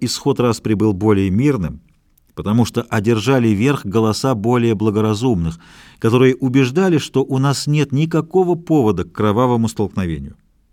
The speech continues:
Тот из молодых людей, которого, как я узнал вскоре, звали Аврелием, принудил нас разойтись,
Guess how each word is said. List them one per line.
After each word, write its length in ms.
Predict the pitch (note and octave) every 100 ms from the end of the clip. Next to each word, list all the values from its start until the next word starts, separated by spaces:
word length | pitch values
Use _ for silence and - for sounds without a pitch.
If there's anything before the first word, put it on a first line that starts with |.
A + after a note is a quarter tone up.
| _ _ _ _ _ _ _ _
Тот 240 | D3 D3
из 140 | C3+ A#2
молодых 380 | B2 A#2+ A2+ A2+
людей, 320 | A2+ C3+ D#3
которого, 520 | G#2 A2 G2 F2+ E2 _ _ _
как 180 | - E2+
я 140 | G2
узнал 240 | F#2 G2+ F2+
вскоре, 400 | - G#2 F#2 G2+
звали 360 | F2+ G#2 G#2
Аврелием, 580 | G2+ G2+ D3+ F3 F#2 D2+ - _ _ _ _ _ _
принудил 420 | A2+ C3+ E3 D#3+
нас 220 | C3+ C#3 B2+
разойтись, 800 | A#2+ A#2 A2+ - E3 G3+ -